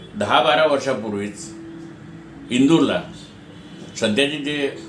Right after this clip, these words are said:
अ, लोकप्रिय गायक आहेत, तरुण गायक आहेत, राजन गलगले हे इंदुरात नोकरीनिमित्त आले होते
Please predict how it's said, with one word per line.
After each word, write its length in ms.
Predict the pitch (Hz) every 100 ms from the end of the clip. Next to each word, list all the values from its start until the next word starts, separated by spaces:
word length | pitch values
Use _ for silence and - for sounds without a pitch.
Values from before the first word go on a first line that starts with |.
| -
अ, 280 | 98 98 90
लोकप्रिय 440 | 107 117 131 127 117
गायक 300 | 107 110 104
आहेत, 160 | 113 104
तरुण 260 | 104 101 104
गायक 260 | 98 98
आहेत, 300 | 101 107 -
राजन 360 | - 95 107 110
गलगले 360 | 98 98 98 80 - - - - - -
हे 100 | 131
इंदुरात 360 | 113 107 110 113 - -
नोकरीनिमित्त 720 | 104 101 101 107 101 98 85
आले 180 | 90 95
होते 380 | 95 127 -